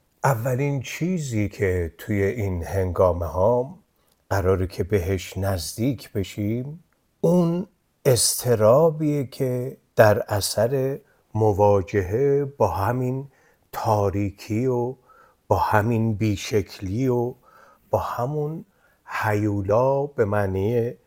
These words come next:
تهی و تاریک و بیشکلش در واقع در ما به وجود میاره، مواجهه با ابهام،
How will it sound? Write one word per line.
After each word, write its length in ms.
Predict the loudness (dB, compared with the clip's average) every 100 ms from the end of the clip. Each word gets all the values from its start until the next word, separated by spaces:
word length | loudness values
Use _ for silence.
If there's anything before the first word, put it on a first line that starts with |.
| _ _ _
تهی 600 | -8 -6 -4 -2 0 -2 0
و 120 | -2
تاریک 800 | -2 -2 -2 -2 -2 -4 -4 -2
و 100 | -2
بیشکلش 1080 | -2 -4 -4 -2 0 0 -2 -2 -2 -4 -20 _ -20 _ _ _ _ -2
در 220 | 2 2
واقع 340 | 4 2 4 2
در 300 | 2 2 2
ما 240 | 2 0
به 140 | 0 -2
وجود 480 | -2 -4 -6 -8 -6
میاره، 440 | -4 -4 -4 -6 -2
مواجهه 1080 | 2 2 4 2 0 -2 -2 0 0 0
با 400 | 0 0 0 -2 _ _ _ -4
ابهام، 840 | -4 -4 -2 0 0 -2 -6 -12